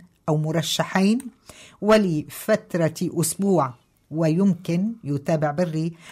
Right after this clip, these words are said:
"أن نتوافق في يوم واحد ومن ثم النزول إلى المجلس لانتخاب الرئيس في جلسات وبدورات متتالية".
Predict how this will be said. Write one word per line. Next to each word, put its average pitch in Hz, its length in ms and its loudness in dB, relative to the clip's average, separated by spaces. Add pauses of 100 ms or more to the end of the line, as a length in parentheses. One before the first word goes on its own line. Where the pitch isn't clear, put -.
(200)
"أن 220 260 4
نتوافق 160 800 2
في 156 240 -6
يوم 160 340 0
واحد 165 400 -2 (320)
ومن 165 340 0
ثم 180 200 -2
النزول 147 600 -4 (120)
إلى 175 160 2
المجلس 156 640 -2 (320)
لانتخاب 165 680 0
الرئيس 170 680 -4 (120)
في 165 300 -4
جلسات 156 960 -2 (480)
وبدورات 139 880 -4 (480)
متتالية". 131 880 -6